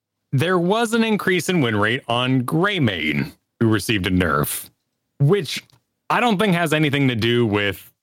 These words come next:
y-, Greymane in particular and Cursed Bullet being moved around. I think it was more that we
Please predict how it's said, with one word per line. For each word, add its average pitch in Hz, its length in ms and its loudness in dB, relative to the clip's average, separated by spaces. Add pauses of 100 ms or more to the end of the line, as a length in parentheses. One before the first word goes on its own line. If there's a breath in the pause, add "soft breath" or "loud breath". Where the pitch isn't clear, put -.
(200)
y-, 113 300 0 (280)
Greymane 117 380 2
in 98 80 -2
particular 180 800 -2
and 101 260 0
Cursed 110 340 -4
Bullet 123 380 0
being 143 240 2
moved 147 200 0
around. 151 280 0
I 139 120 0
think 147 180 0
it 143 60 2
was 120 200 0
more 147 260 2
that 123 200 -2
we 123 340 -2